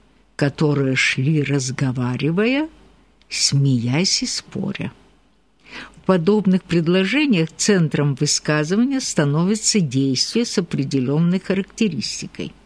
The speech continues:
Сказуемое без деепричастия непол-, неполно выражает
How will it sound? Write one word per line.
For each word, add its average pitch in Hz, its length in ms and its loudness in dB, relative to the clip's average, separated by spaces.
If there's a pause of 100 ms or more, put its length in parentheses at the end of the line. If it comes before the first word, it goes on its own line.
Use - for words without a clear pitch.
(600)
Сказуемое 165 920 2
без 165 400 2
деепричастия 151 1080 0
непол-, 247 680 0
неполно 139 800 0
выражает 139 760 -2